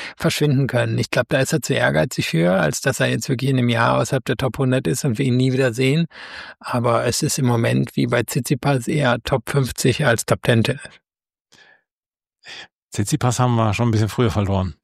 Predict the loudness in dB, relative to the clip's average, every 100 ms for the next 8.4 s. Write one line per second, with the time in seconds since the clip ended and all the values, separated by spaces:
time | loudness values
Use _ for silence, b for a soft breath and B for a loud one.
0 | -4 -2 0 0 2 0 -2 -6 -6 0
1 | 2 4 2 2 2 2 2 2 0 -4
2 | _ _ _ _ -4 -2 0 2 4 4
3 | 4 2 2 0 -2 0 2 0 0 0
4 | 0 0 0 0 0 -4 -6 B B B
5 | B B -6 0 2 2 0 -2 -2 -2
6 | 0 -2 0 2 2 2 0 0 -2 -2
7 | -2 2 2 2 0 0 2 2 2 2
8 | 0 0 -2 -2